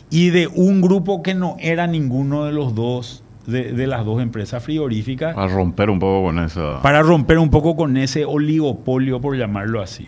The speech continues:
Speaker 1: ¿verdad? Eh, y ahora esto desaparece.
Speaker 2: Bueno,
Speaker 1: Eh,
Speaker 2: no, no sabemos, Manuel, porque en la liquidación pueden aparecer alguna sociedad que la compre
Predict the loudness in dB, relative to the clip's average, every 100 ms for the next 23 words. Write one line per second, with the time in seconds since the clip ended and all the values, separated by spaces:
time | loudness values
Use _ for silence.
0 | -14 -14 -14 -16 -20 -20 -18 -6 -2 -2
1 | -2 -6 -8 -4 -2 0 0 0 -2 -2
2 | -2 -2 -4 -4 -4 -2 -4 -6 -10 -12
3 | -20 -20 -20 -20 -20 -18 -6 -2 -2 -2
4 | -2 -2 -2 -2 -2 -4 -4 -2 -2 0
5 | -2 0 0 -2 -2 -2 -2 -4 -2 -2
6 | -2 -2 -2 -2 0 0 -2 -2 0 0
7 | 0 -2 -2 0 0 -2 -2 -4 -2 -2
8 | -2 -2 -4 -6